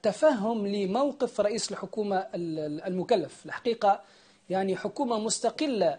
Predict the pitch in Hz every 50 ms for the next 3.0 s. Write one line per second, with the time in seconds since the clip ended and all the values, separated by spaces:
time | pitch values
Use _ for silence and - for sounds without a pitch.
0 | - 175 170 196 269 330 311 254 233 214 - 226 - - 294 240 185 202 208 185
1 | 208 - - - - - _ _ - - 240 302 302 - 277 262 311 311 285 247
2 | - 254 285 277 196 226 185 - 220 220 214 - - 208 208 175 147 127 113